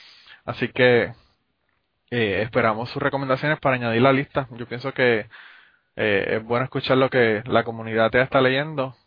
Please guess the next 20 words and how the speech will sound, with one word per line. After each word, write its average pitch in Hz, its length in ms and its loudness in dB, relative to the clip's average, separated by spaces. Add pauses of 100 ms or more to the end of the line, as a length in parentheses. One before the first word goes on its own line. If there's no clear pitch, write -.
(200)
y 117 240 -4
las 107 160 0
recomendaciones 110 580 -8
que - 80 -4
los 120 100 2
demás 123 300 -6
tienen. 120 300 -4 (1500)
Eh, 101 440 2 (220)
vamos 123 320 4
a 151 60 4
pasar 151 320 6
ahora 147 480 2 (280)
a 110 160 -2
la 110 180 -2
sección 117 720 -12
que 127 220 2
comenzamos 113 480 -6
la 127 80 2
semana 131 300 -2
pasada 131 540 2